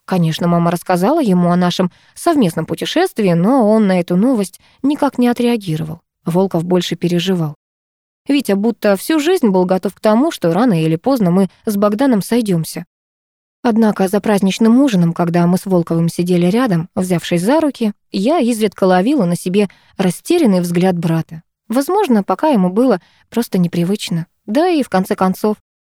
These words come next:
В это лето все его мысли, как и у Лады, были заняты предстоящей свадьбой. Папа был искренне рад видеть Богдана. Во время учёбы в институте Волков практически не показывался у нас дома, и теперь я знала, по какой причине.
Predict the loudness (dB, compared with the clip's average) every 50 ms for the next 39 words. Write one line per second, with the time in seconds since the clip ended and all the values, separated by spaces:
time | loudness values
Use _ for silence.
0 | _ -2 0 0 0 0 2 2 2 2 2 2 2 0 0 -2 -4 -4 -6 -8
1 | -6 -2 0 2 2 2 2 2 2 2 2 2 2 2 0 0 -2 -4 -2 0
2 | 0 -2 0 0 0 2 2 4 4 4 2 2 0 0 -2 -2 0 0 2 2
3 | 0 0 0 0 0 0 0 0 -2 -2 -2 -4 _ _ _ -2 -2 -2 -2 -2
4 | -2 -2 0 2 0 -2 -2 -4 -8 -8 -6 -4 -4 -4 -2 -4 -6 -12 -14 -14
5 | _ _ _ _ _ _ _ _ _ _ _ _ -4 -4 0 0 0 2 2 2
6 | 2 0 -2 -2 -2 0 0 0 0 0 -2 -2 -4 -4 -4 -2 -4 -2 -2 -2
7 | -2 0 0 0 0 -2 -4 -6 _ _ _ _ _ _ _ _ -2 0 0 0
8 | 0 0 0 0 0 0 -2 0 2 2 2 2 0 0 0 -2 -6 -2 0 0
9 | 0 0 0 -2 0 0 -2 -2 -4 -4 -2 -4 -4 -2 -4 -4 -4 -4 -8 -2
10 | 0 0 2 2 2 0 0 -2 -2 0 0 0 2 2 2 2 0 0 -2 0
11 | 0 0 0 0 0 -2 0 0 0 0 0 -2 -2 -4 -4 -2 -2 -2 0 0
12 | 0 2 2 2 2 2 2 0 0 -2 -4 -4 -4 -2 -4 -4 -6 -6 -10 -10
13 | -8 -6 -6 -6 -6 -8